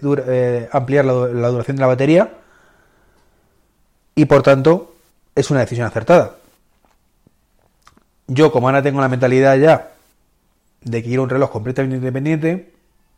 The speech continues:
pues esta opción no me convence nada.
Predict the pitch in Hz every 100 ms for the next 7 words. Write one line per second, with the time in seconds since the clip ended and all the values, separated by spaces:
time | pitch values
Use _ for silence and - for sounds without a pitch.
0 | _ _ _ - 120 117 117 120 131 139
1 | 147 - 123 113 117 117 110 110 117 -
2 | 101 101